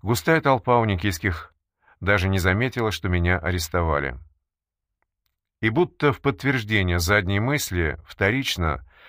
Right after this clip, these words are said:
когда мы подкатили к зданию на Лубянке, машина не въехала в бронированные ворота во двор, как я ожидал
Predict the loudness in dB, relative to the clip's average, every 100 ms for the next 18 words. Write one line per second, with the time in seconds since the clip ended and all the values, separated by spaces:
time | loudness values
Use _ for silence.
0 | -20 -20 -4 -2 2 2 2 0 -2 -2
1 | -2 0 0 0 -2 0 2 2 2 0
2 | 0 -2 -2 -4 -6 -6 -4 -6 -14 -20
3 | -20 -20 -20 -10 0 0 2 2 2 2
4 | 0 0 -2 0 0 0 0 2 2 2
5 | 0 0 0 0 2 2 2 0 0 0
6 | -2 -4 0 0 2 0 0 -4 _ _
7 | _ -4 0 0 0 0 2 2 2